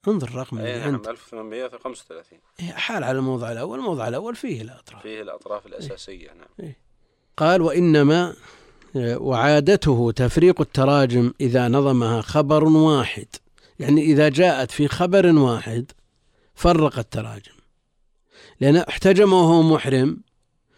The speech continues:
Speaker 1: وضعها، هذه الجملة ترجم عليها في الحج،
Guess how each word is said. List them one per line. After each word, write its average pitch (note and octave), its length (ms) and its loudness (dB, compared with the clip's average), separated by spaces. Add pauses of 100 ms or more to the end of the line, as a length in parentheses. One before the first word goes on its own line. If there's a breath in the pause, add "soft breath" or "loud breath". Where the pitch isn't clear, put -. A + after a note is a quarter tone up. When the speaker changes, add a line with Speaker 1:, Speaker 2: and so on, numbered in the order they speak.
(140)
Speaker 1:
وضعها، C#3+ 680 -2 (460)
هذه D3 220 0
الجملة D3 520 0 (880)
ترجم D#3+ 400 2
عليها E3 680 0
في - 80 -12
الحج، F#3 320 -6